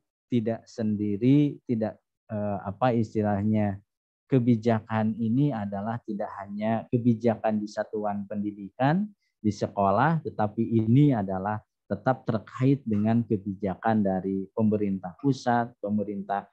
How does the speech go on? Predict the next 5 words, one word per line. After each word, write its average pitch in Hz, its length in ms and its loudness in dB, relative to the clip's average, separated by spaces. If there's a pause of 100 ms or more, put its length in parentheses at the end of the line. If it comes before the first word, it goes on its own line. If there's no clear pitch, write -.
(240)
daerah 101 800 0
tentang, 92 720 -4 (160)
eh, 87 960 -10
apa, 87 560 -12 (320)
pengendalian 92 800 0